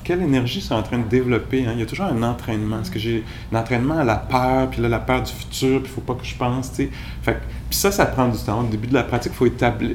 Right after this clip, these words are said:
faut établir, mais faut devenir conscient de ça, de qu'est-ce que je suis en train de faire. Alors, si je suis en train de penser au, au futur,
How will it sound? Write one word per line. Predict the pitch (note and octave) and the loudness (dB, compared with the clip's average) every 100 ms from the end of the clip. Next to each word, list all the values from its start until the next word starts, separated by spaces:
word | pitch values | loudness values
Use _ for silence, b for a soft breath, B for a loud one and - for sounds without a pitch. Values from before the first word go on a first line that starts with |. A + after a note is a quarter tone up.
| - | -4
faut | - A2+ | -2 -2
établir, | A2 B2+ B2+ | 0 0 2
mais | B2 | 2
faut | A#2+ F#3+ | 2 0
devenir | F3 C#3+ D#3+ | 2 2 0
conscient | D#3+ D3+ D3 C3+ | 0 -2 0 -2
de | |
ça, | - | -2
de | G#2+ | -4
qu'est-ce | A#2+ F#3+ - | -4 -4 -6
que | |
je | - | -4
suis | C3 | -2
en | |
train | A#2 A2+ | -2 -2
de | |
faire. | G#2+ - G#2 G#2+ B B B - | -4 -4 -6 -6 B B B -6
Alors, | A2 | -4
si | G#2 - | -2 -4
je | - | -2
suis | D#3+ | 0
en | A#2+ | 0
train | - C#3+ | 0 0
de | C3 | 0
penser | - A#2 G#2+ - C#3 C3+ | 0 0 0 -2 0 2
au, | A2 G#2 B B B - G#2+ | 0 -2 B B B -8 -4
au | G#2 | -4
futur, | - - - C3 E3 | -4 -6 0 0 0